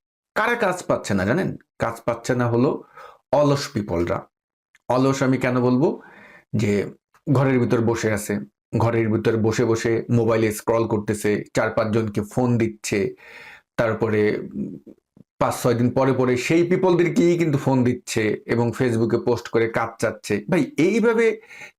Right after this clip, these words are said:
কাজ চাইলে তো আপনি পাবেন না। একটা কথা আছে না যে, "না কানলে মাই তো দুধ দেয় না।" এখন আপনি এই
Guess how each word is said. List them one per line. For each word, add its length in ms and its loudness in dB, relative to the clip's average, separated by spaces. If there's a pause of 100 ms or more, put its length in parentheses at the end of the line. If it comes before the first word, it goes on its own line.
(140)
কাজ 380 0
চাইলে 340 2
তো 100 0
আপনি 160 0
পাবেন 300 -4
না। 280 -8 (140)
একটা 240 -4
কথা 240 0
আছে 140 -2
না 140 0
যে, 200 0
"না 280 0
কানলে 400 0
মাই 220 0
তো 180 0
দুধ 240 -2
দেয় 160 -2
না।" 160 -12 (160)
এখন 260 0
আপনি 420 0 (540)
এই 540 2